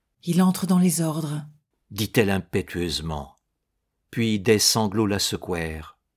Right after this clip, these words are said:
Speaker 1: Ah, je voudrais me confesser à lui »,
Speaker 2: gémissait-elle dans une sorte d'extase. «
Speaker 1: Vous voyez bien qu'il ne me reste qu'à mourir.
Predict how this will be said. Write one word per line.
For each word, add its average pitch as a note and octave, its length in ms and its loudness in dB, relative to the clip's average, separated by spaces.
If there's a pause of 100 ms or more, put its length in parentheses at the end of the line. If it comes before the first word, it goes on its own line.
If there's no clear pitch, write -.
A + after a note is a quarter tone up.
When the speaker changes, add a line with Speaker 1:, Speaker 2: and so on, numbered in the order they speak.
(540)
Speaker 1:
Ah, F#3+ 320 4
je F#3+ 160 0
voudrais F#3+ 360 2
me F#3+ 120 4
confesser F#3+ 640 0
à F3 140 2
lui », E3 320 -4 (600)
Speaker 2:
gémissait-elle G#2 1040 0 (320)
dans G#2+ 180 -2
une G#2+ 240 0
sorte - 560 -2
d'extase. « F#2 960 -2 (680)
Speaker 1:
Vous G#3 100 0
voyez A3+ 280 6
bien B3+ 220 8
qu'il A#3 180 6
ne G#3+ 100 10
me G3+ 120 6
reste G3 360 2
qu'à F#3+ 160 2
mourir. F3+ 640 4